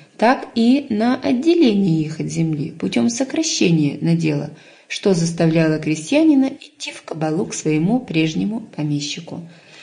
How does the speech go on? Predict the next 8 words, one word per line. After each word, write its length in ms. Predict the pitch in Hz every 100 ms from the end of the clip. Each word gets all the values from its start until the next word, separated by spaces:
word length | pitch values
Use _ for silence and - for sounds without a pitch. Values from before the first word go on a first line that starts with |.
| -
Примечание. 720 | - 214 180 - 143 147 143 -
Смотрите 540 | - 190 285 294 247
«Ленин. 480 | 190 175 160 151 - - -
Полное 340 | 240 247 208 170
собрание 540 | 165 165 185 202 175
сочинений». 720 | 170 - - 147 147 151 165 -
Том 340 | - 302 302 -
седьмой, 640 | - - 185 151 - -